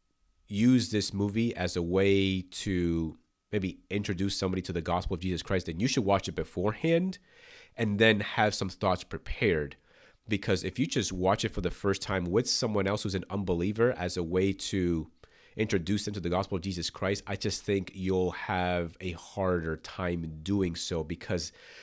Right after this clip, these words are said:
the gospel is not explicit at all in the entire movie. And again,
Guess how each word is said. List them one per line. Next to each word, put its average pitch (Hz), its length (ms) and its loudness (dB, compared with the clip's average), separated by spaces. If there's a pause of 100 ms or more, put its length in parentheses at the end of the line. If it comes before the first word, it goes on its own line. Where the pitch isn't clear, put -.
the 120 100 0
gospel 113 540 4
is 98 200 0
not 98 320 0
explicit - 720 -2
at 85 140 -8
all 85 340 0
in 87 160 -8
the 82 120 -4
entire 82 440 -4
movie. 78 480 -6 (1200)
And 107 120 0
again, 98 300 0